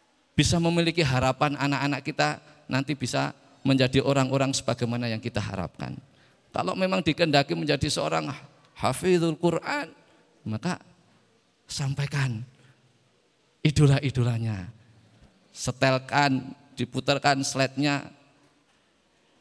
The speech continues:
Ustadz Muzamil Hasballah, wah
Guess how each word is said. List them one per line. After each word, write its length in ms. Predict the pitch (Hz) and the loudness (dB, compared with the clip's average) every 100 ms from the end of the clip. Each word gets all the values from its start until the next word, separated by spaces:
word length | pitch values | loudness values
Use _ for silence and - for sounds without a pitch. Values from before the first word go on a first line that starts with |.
| _ _ _ _ _ _ - | _ _ _ _ _ _ -8
Ustadz 560 | - 135 127 - - - | -4 -2 -2 -6 -12 -6
Muzamil 480 | 117 107 113 113 110 | -4 -4 -2 -2 -2
Hasballah, 720 | 104 - 95 92 98 92 90 | -4 -4 -4 -4 -4 -6 -6
wah 640 | 98 123 113 107 101 98 | -6 -4 -4 -6 -8 -10